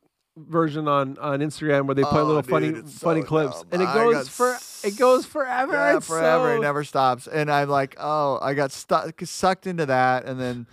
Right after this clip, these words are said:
Speaker 1: <laughs>
Speaker 2: that sucked the life out of me. Plus, I had worked out really hard that morning, so I was, like, kinda tired. And
Speaker 1: Yeah.
Speaker 2: yeah, by the time, I don't know, ten o'clock came around, I was done. I was done, and I had forgotten about that email.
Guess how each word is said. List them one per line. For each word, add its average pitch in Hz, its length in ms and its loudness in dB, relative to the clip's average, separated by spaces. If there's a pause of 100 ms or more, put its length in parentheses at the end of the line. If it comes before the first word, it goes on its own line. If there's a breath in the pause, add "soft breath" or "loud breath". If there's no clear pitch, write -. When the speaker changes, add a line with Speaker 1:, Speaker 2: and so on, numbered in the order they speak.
Speaker 1:
<laughs> - 160 -16
Speaker 2:
that 156 160 0
sucked - 420 -4
the 135 120 0
life 131 320 2
out 123 180 2
of 123 60 -6
me. 127 160 -6
Plus, 175 360 0
I 160 100 0
had 139 100 -2
worked 131 260 -4
out 123 160 0
really 123 260 0
hard 117 360 2
that 113 160 -4
morning, 117 320 -6
so 120 160 -2
I 113 40 4
was, 110 140 -2
like, 107 140 -4 (260)
kinda 117 300 -2
tired. 110 640 0
And 98 180 -6
Speaker 1:
Yeah. 175 280 0 (160)
Speaker 2:
yeah, 143 180 2
by 143 140 0
the 143 120 -4
time, 156 460 -4
I 139 100 -4
don't 127 120 -2
know, 107 280 -4 (100)
ten 120 240 -2
o'clock 117 360 -8
came 117 240 -6
around, 110 440 -4
I - 120 -6
was 214 140 -2
done. 208 320 -2 (1040 soft breath)
I 175 80 4
was 190 160 0
done, 196 240 0
and 190 120 -2
I 196 120 0
had 175 100 -4
forgotten 185 480 -2
about 156 240 -2
that 135 160 -6
email. 139 420 -6